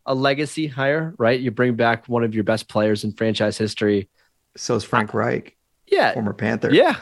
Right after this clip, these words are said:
Speaker 1: absolutely. I just think this is,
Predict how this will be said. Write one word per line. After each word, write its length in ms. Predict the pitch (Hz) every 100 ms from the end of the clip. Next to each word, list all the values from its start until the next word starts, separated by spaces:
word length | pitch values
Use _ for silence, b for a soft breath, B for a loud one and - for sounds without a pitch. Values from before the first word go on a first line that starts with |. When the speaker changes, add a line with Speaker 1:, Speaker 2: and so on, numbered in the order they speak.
| -
Speaker 1:
absolutely. 600 | 123 120 - 143 120 - _ _ _ _ _ _ _ _ _
I 120 | 143
just 180 | 156 170
think 200 | 170 135
this 220 | 147 135
is, 300 | 127 117 104